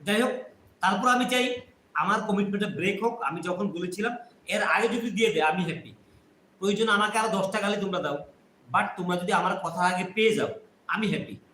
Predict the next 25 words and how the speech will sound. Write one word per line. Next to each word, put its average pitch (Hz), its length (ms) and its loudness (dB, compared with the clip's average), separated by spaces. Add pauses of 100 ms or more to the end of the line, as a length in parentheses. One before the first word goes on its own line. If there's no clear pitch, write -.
(640)
তুমি 196 200 0
আমাকে 214 260 2
দশটা, 185 340 2
পঞ্চাশটা 220 500 -2
গালি 190 200 0
আমাকে 156 220 -2
দাও, 123 160 -10 (440)
তারপরেও 185 500 0
আমি 160 140 -4
বলবো, 170 340 -6
তোমরা 175 240 -8
যদি 196 260 -12
পেয়ে 220 160 2
যাও 202 140 2
আমার 180 260 0
কথার 180 220 0
আগে। 160 160 2
আমি 175 120 -2
বললাম 190 320 -6
যে 202 200 -10 (240)
নির্বাচনের 190 640 -4 (200)
পর 190 200 -2
ছাড়া 185 160 0
হবে 180 260 -2
না, 180 120 -2